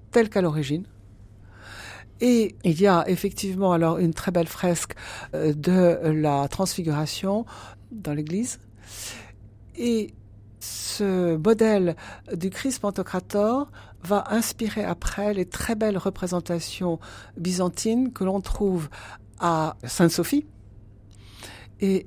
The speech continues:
également qu'on va retrouver aussi, euh, dans ces merveilleuses et magnifiques,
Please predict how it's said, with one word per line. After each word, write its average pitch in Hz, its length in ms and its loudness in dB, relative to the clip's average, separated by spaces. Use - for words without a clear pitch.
également 180 800 2
qu'on 190 140 0
va 175 140 0
retrouver 175 460 -2
aussi, 165 640 -4
euh, 147 200 -2
dans 156 480 0
ces - 280 -2
merveilleuses 170 760 0
et 143 40 -2
magnifiques, 151 720 -8